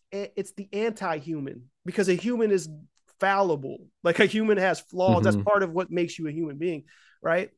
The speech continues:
Speaker 1: But, like, the expectation now is, like, no, you gotta be a perfect person. You've never said a bad thing in your life. You've never uttered,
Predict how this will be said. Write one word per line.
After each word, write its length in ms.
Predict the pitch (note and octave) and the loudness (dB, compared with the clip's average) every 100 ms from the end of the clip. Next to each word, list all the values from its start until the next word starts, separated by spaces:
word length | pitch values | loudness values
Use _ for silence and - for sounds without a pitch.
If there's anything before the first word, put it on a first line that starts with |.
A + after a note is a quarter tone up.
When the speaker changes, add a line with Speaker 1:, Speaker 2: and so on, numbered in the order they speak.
| _ _ - | _ _ -4
Speaker 1:
But, 140 | F3 | -2
like, 220 | F3 E3 | 0 -2
the 100 | D#3 | 0
expectation 640 | F#3 - F#3+ E3+ G#3 G#3+ E3+ | -2 -2 -6 -4 -4 -4 -4
now 320 | F3 G#3 G3 | -2 0 -2
is, 100 | D#3+ | -2
like, 160 | D#3 D3+ | -4 -2
no, 160 | F#3+ | 0
you 100 | G3 | 0
gotta 140 | G3 F3+ | 0 0
be 60 | |
a 60 | E3 | 0
perfect 340 | - F#3 F3 | -2 -6 -6
person. 280 | - F3 D#3 | -4 -6 -6
You've 120 | C#3+ | -8
never 180 | D3 D3+ | -6 -6
said 200 | C#3+ C#3+ | -8 -10
a 40 | C#3 | -6
bad 320 | C#3+ C#3+ C#3 | -6 -4 -2
thing 160 | G#3 | -2
in 60 | G#3+ | 0
your 160 | G3+ G3+ | 0 0
life. 480 | G3+ G3 G3 F#3+ | 2 2 0 -4
You've 100 | D#3 | -10
never 300 | D3+ D3+ - | -8 -6 -4
uttered, 260 | D#3 D3 D3+ | -6 -6 -12